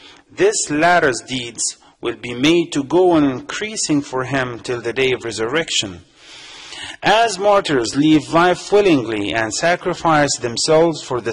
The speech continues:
sake of their religion with full consent, the Almighty Allah honored them by saving them from the pains and throes of death.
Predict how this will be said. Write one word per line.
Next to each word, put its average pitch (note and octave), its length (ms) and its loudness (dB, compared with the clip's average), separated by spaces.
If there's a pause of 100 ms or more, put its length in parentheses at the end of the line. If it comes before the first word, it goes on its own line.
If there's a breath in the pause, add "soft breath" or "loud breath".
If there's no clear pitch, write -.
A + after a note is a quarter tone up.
(140)
sake D#3+ 220 -2
of A#2 220 0
their A2+ 340 4
religion E3+ 640 0 (260 loud breath)
with - 280 -4
full F#3 180 4
consent, F3+ 720 0 (260 loud breath)
the - 200 -4
Almighty E3 580 2
Allah A#2+ 480 2
honored F3+ 480 2
them D3 420 0 (280 loud breath)
by A#2+ 100 2 (140)
saving F#3 400 2
them D#3+ 300 0
from C3+ 260 -4
the A2 100 -2
pains G3 560 -2 (380 loud breath)
and C3 160 -2
throes F3 420 2
of G#2 160 -6
death. - 480 -4